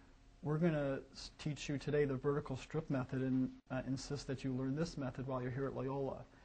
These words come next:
Again, there's other methods, and those, uh, might be demonstrated by other physicians you work with, but for training purposes, we want you to be comfortable doing the vertical strip method. Probably the most important thing about doing a clinical breast exam, though, is not which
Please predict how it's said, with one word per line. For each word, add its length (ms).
Again, 260
there's 160
other 200
methods, 500
and 120
those, 360
uh, 360
might 160
be 80
demonstrated 460
by 80
other 160
physicians 480
you 80
work 260
with, 160
but 80
for 140
training 380
purposes, 720
we 60
want 260
you 60
to 240
be 220
comfortable 500
doing 240
the 60
vertical 360
strip 320
method. 300
Probably 260
the 60
most 240
important 460
thing 320
about 400
doing 160
a 40
clinical 380
breast 320
exam, 380
though, 140
is 120
not 220
which 380